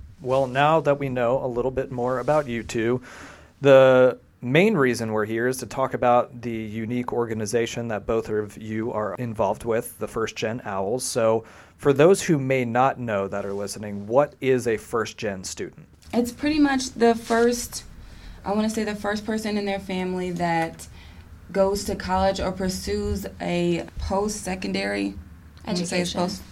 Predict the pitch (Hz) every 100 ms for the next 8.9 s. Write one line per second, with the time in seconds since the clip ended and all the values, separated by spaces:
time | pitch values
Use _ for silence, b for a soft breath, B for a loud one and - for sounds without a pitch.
0 | - 180 156 - 190 208 202 190 185 185
1 | 185 190 175 175 170 170 175 B B B
2 | - - 196 185 190 190 220 208 196 190
3 | 185 190 190 190 190 185 180 180 180 190
4 | 202 214 214 208 - 202 202 202 190 175
5 | 170 170 175 175 170 170 170 170 160 160
6 | B B B - 185 180 175 196 185 185
7 | 180 180 165 160 180 185 175 170 165 160
8 | 160 156 156 151 147 - 139 - -